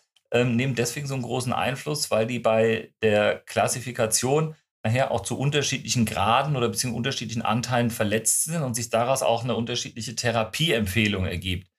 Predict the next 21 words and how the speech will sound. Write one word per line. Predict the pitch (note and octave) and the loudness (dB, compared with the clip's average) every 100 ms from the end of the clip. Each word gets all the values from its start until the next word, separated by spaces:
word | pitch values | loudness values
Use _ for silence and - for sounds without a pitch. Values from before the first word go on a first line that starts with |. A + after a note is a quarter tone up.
| _ _ _ _ | _ _ _ _
Das | G#2 | 0
heißt, | A#2+ - | 0 2
wir | A2+ | 4
haben | G#2+ | 4
Möglichkeiten, | B2+ - - B2+ A#2+ B2 | 2 -2 -4 0 0 2
dass | A#2 F#2+ | -2 -2
die | F#2 | -2
Bänder | A2 C3 B2 | 0 2 0
von, | - G#2+ G2 - _ _ _ _ _ G2+ | 2 0 -2 -12 _ _ _ _ _ 0
sagen | A2 | 0
wir, | |
von | G#2 G#2+ | 0 0
links | F#2+ G#2+ G#2 | 2 2 2
nach | F#2+ F#2 | 0 2
rechts | D#3+ - - - | 2 2 0 0
verletzt | - C#3+ C#3 - - | 0 2 2 2 0
sind, | C3+ B2 | 0 0
dass | A2+ | -2
die | - | -2
Bänder | - A2 A#2 | 0 4 4
von | A2 A2 G#2 | 4 2 0